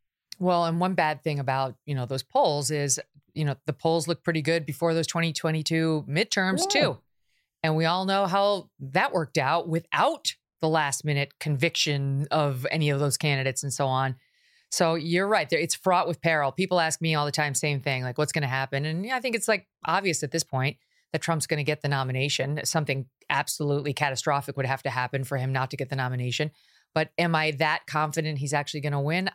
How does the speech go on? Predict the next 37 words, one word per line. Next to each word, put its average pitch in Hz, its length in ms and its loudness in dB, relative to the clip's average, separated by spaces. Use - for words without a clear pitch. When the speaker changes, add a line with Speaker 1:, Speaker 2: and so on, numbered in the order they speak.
Speaker 1:
I'm 143 140 0
not, 185 360 0
because 143 280 -2
the 139 80 -6
Democrats 147 440 -2
are 131 120 -4
very 143 560 0
good 139 400 2
at 156 140 2
what 147 260 0
they 139 140 2
do. 139 240 2
And 156 120 2
they're 147 120 2
very 131 320 0
disciplined. 202 680 2
And, 165 460 2
you 196 60 -2
know, 202 80 2
I 214 40 4
was 226 100 -2
talking 226 160 -2
to 214 60 -6
somebody 202 300 0
today, 202 400 2
uh, 156 300 2
like, 151 160 0
friends 190 220 0
with 165 120 -4
a 143 40 0
diehard 180 520 2
Democrat, 170 580 2
and 160 160 2
that 165 160 2
Democrat 175 460 2
was 156 140 0
saying, 156 440 0